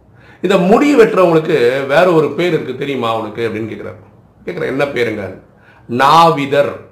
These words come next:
அப்படின்னு ஒரு பழம் சொல்லு இருக்கு, கேள்விப்பட்டிருக்கியான்?" "ஆ, கேட்டிருக்கேன்." நாவிதர்னா என்ன அர்த்தம் தெரியுமா?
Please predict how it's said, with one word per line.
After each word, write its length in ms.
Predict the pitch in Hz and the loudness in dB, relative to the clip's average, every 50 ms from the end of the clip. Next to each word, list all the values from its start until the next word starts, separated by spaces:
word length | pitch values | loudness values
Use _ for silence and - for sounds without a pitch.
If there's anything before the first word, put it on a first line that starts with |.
| - 135 | -10 -8
அப்படின்னு 340 | - 110 110 127 147 196 220 | -8 -6 -6 -6 -4 -2 -2
ஒரு 140 | 180 127 - | -2 -4 -4
பழம் 460 | - - 131 127 131 143 147 156 151 | -4 -4 -2 0 2 2 0 0 -2
சொல்லு 240 | 156 139 131 131 127 | -4 -4 -2 -2 -2
இருக்கு, 280 | 120 113 - 120 113 - | -2 -4 -4 -6 -6 -4
கேள்விப்பட்டிருக்கியான்?" 680 | 170 180 165 - 120 - 107 104 98 98 95 92 90 - - - _ _ - | -2 -2 -2 -2 -4 -6 -6 -8 -8 -8 -10 -10 -10 -14 -20 -20 _ _ -4
"ஆ, 100 | 120 117 | -4 -4
கேட்டிருக்கேன்." 720 | 113 110 131 135 131 - - 107 - 101 92 92 90 - - _ _ _ _ _ _ _ _ _ _ _ - - - _ | -2 -2 -2 -2 -2 -2 -4 -8 -8 -10 -12 -12 -14 -18 -20 _ _ _ _ _ _ _ _ _ _ _ -20 -20 -18 _
நாவிதர்னா 680 | - 135 151 175 190 214 208 214 190 165 175 160 180 185 | -2 2 4 4 4 4 4 2 2 2 2 2 4 4
என்ன 200 | 160 156 165 165 | 4 4 4 2
அர்த்தம் 300 | 151 - - 160 156 139 | 0 0 -2 -6 -8 -6
தெரியுமா? 500 | 139 131 120 113 113 127 143 135 101 | -6 -6 -6 -4 -4 -4 -4 -4 -4